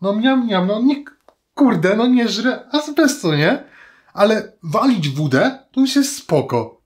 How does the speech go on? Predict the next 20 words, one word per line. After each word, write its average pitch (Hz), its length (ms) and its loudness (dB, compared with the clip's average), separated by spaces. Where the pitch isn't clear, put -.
No 233 60 -4
to 294 100 2
jest 302 300 -4
bez - 380 2
sens. 151 560 -2
To 156 100 0
teraz 202 320 0
mieliśmy 175 640 -2
niezły 160 340 0
humorek, 131 600 -2
ale 135 200 -4
muszę 147 360 -4
go 127 160 0
trochę 147 400 -10
popsuć, - 800 -10
bo 127 540 -4
pora 151 300 0
na 139 160 -4
obiecany 139 640 -4
alkoholowy 135 840 -4